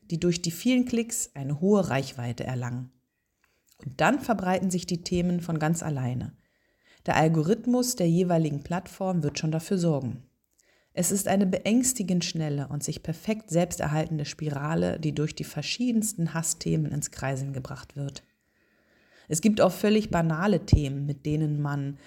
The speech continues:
seinem Profil gute Klickzahlen bescheren kann. Lassen Sie die Leute zum Beispiel mal diskutieren, ob das Gebäck Pfannkuchen oder Berliner heißt. Was übrigens auch immer für Aufregung gut ist und die Leute erbost in die Kommentarspalten treibt,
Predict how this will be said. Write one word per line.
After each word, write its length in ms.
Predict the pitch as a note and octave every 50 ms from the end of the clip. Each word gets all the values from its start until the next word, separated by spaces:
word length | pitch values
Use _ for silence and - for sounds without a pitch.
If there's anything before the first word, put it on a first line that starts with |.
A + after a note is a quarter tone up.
| - - -
seinem 300 | - D3 D3+ D3 D3+ D3+
Profil 520 | - - D3 C3+ - - - F#3+ G#3+ A3 F3+
gute 300 | D#3 F3 G#3 G#3 - A#3
Klickzahlen 580 | - A3 G#3+ A3 - - - D3 A2 G#2+ A#2+
bescheren 460 | B2 B2 - - A#2 A#2+ B2 B2 B2 B2
kann. 260 | - C3 B2+ C3 - - - _ _ _ _ _ _ _ _ _
Lassen 320 | G#3+ G#3 B3 A#3+ B3+ A#3
Sie 100 | G3 G3+
die 80 | F#3 G3
Leute 340 | F3 E3+ E3 F3+ F#3 - F3+
zum 180 | - - E3
Beispiel 340 | D3 D3 D3+ E3 - - D#3+
mal 160 | D3+ D3 C#3+
diskutieren, 640 | C3 C3+ C#3 - - B2+ - - - G3+ A3 A3 G3+ -
ob 140 | D3+ -
das 180 | - C3+ - -
Gebäck 340 | - C#3 B2 C3+ B2 B2+ -
Pfannkuchen 640 | - - D3+ F#3+ G#3+ G#3+ - - F#3 F3+ - F3+ F3
oder 260 | E3 D#3+ C#3+ D3 C#3+
Berliner 500 | B2+ C#3 C#3+ D3 D3+ E3+ E3 D#3 C#3+ C3+
heißt. 380 | B2+ B2 B2 B2 - - - _ _ _ _ _ _ _ _ _ _ _ _ _ _ _ _ _ _ _ _ _ _ _ _ _ _ _ _ _ _ _ _ _ _ _ _
Was 140 | G3+ G3
übrigens 300 | - A#3+ A#3+ A#3+ A3+ A3+
auch 200 | - F#3 A3+ B3
immer 180 | C4+ B3 A#3+ A3+
für 160 | A#3 A3+ F3+
Aufregung 380 | F#3 G#3+ G#3+ A3 G3+ G3 F#3 F3
gut 240 | - G#3 A3+ G#3+ -
ist 240 | - A3 G#3+ -
und 120 | F3 E3+ D#3+
die 60 | E3+
Leute 320 | D#3+ D#3+ E3 F3+ F3+ -
erbost 480 | - D3+ D3 - - G#3+ A#3 A3 - -
in 80 | E3+ F3+
die 80 | E3+
Kommentarspalten 920 | E3+ - E3+ D#3+ D#3 D#3 - F3 F3+ F#3+ - - - G3+ G3 G3 G#3 G3+ -
treibt, 480 | - - G3 G3 G3 G3 - - -